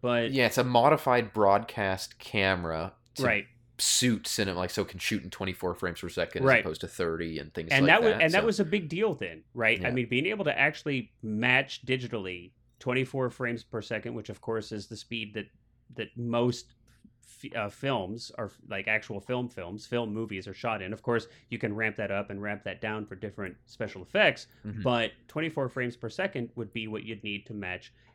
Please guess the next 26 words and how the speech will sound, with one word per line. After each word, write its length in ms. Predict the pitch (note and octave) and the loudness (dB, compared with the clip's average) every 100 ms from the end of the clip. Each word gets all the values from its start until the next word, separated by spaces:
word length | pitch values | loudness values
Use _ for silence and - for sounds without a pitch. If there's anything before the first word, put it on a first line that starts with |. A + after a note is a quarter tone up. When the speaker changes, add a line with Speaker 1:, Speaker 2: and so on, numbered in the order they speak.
| - | -8
Speaker 1:
a 80 | A#2 | -8
film 400 | - G#3 G3 A2 | -2 0 0 -2
movie. 400 | F#2 E2+ E2+ F2 _ _ _ A#2+ | -6 -10 -16 -18 _ _ _ 2
And 400 | A#2 A#2+ A#2 A2+ | 4 4 2 0
you 100 | C3+ | -2
couldn't 220 | D#3 E3+ | 0 -2
do 160 | D3+ C4+ | -2 0
that 140 | G3 | 0
before. 440 | G2+ - F#2+ E2+ - | -2 -14 -14 -14 -12
I 20 | A2+ | -6
mean, 160 | A2 | -4
video 380 | G#2+ C3+ D3+ C3+ | 0 0 2 0
was 160 | B2+ A#2+ | 0 -2
alre-, 280 | A#2+ A#2+ A#2 | -2 -2 -2
always 280 | A#2 A#2 G#2+ | -2 -2 -4
a 40 | |
totally 320 | A#2+ A2+ G#2+ | -6 -4 -4
different 260 | G#2 G#2+ G2 | -6 -8 -4
thing. 180 | A2+ G2+ | -4 -4
So 140 | G#2 | -2
that 140 | C3 F#3 | 0 0
was 140 | D3 | -2
a 40 | B2+ | -4
big 240 | A2 F#2 | -6 -6
deal. 460 | F#2+ F2+ F2+ F2+ _ _ _ _ - | -8 -6 -8 -10 _ _ _ _ -2
And 680 | A2+ A#2 A#2 A2+ A2 A2 G#2 | 2 4 4 2 0 -2 -6